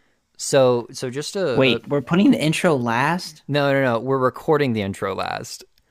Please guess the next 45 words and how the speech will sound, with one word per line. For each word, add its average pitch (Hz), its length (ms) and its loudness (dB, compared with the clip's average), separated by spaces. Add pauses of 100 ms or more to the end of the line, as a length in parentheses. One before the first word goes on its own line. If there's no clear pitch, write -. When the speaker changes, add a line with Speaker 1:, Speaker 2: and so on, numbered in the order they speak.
(140)
Speaker 2:
Okay, 127 340 0
yeah, 104 260 -2
yeah, - 40 2
Speaker 1:
Yeah, 127 160 6
Speaker 2:
okay. - 120 -8
Speaker 1:
so, 151 240 8
Speaker 2:
We're 139 60 8
on 117 60 -2
the 113 60 -6
Speaker 1:
so 139 260 4
Speaker 2:
same 147 100 -8
page. - 240 -12
Speaker 1:
what, 147 280 4
uh, 120 380 2 (400)
for 127 180 -4
those 120 220 -4
listening, 107 420 -8
how 120 180 -4
this 156 200 -6 (180)
episode's - 720 -10
kinda 117 200 -10
structured, 107 640 -6
there's, 92 320 -8 (440)
there's 107 180 -12
four 180 640 -2
main 110 320 -8
segments. 90 500 -12
There's 98 220 -12
this 123 240 -8
first 170 300 -6
segment 170 260 -2
right 139 180 -4
now 120 220 -2
with 107 180 -6
me 113 120 -4
and 135 80 -8
Connor, 104 420 -6 (140)
where 110 200 -6
we're 101 100 -8
gonna 104 120 -8
talk 107 260 -6
for - 120 -10
a 95 40 -6
little 92 140 -6
bit. 95 220 -8